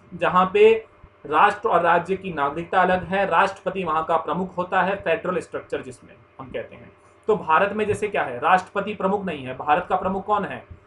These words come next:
प्रधानमंत्री, जो कि संसदीय व्यवस्था का प्रमुख है और सरकार जो है वो जनता के द्वारा चुन करके हम प्रधानमंत्री बनाते हैं। एकल नागरिकता है, तो एकल नागरिकता किसकी व्यवस्था है?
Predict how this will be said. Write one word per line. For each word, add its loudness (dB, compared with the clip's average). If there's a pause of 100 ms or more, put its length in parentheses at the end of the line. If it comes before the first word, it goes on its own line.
(160)
प्रधानमंत्री, -4 (1400)
जो 0
कि -2 (1120)
संसदीय 2
व्यवस्था 0
का 2
प्रमुख -4
है -4 (680)
और 2
सरकार 6
जो 2
है 2
वो 2
जनता 2
के 0
द्वारा 4
चुन -4
करके -2
हम 0
प्रधानमंत्री -4 (260)
बनाते -2
हैं। -12 (320)
एकल 4
नागरिकता 0
है, 0
तो -12
एकल -2
नागरिकता 0
किसकी -6
व्यवस्था 0
है? -2